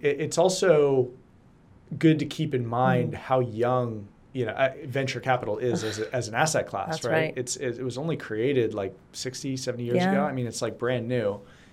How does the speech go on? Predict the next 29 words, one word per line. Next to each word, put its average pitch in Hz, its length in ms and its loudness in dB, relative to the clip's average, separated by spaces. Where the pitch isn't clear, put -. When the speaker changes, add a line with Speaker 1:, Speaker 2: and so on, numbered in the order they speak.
Speaker 1:
in 120 140 -4
the 117 80 -4
grand 120 260 -2
scheme 123 260 -2
of - 260 -8
finance. 104 720 -6
Um, 110 540 2
but 131 240 4
yes, 151 260 4
I, 120 220 0
I, 127 180 0
it 135 180 -2
seems 175 500 4
like 135 300 6
traditionally 131 680 0
there 117 260 0
were 113 160 -2
these 110 400 -2
kind 123 260 -4
of, 104 160 -6
you 139 80 -4
know, 98 180 -6
well-worn 139 500 8
paths 127 600 2
Speaker 2:
Mm-hmm. 226 280 0
Speaker 1:
that 120 200 2
were 135 120 0
taken. 151 520 -2
Um, 117 440 2